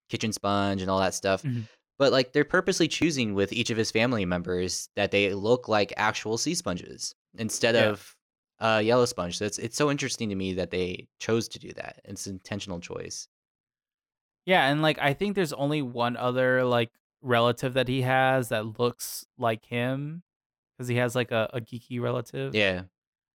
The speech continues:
Speaker 2: Um, but yeah, but I don't know. It is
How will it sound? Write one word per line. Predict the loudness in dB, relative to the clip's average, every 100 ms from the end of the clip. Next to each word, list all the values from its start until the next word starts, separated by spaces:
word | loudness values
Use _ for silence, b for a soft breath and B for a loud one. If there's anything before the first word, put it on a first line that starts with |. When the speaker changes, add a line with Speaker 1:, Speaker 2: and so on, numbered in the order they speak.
| _ _ _ _ -4
Speaker 2:
Um, | -2 -2 -4 -8 _ _ _ _ _ -8
but | 0
yeah, | 2 2
but | 0 -6 _ _ _ _ _
I |
don't | -4
know. | -2 -4 -8 _ _ _ 2
It | 6
is | 6 6 -2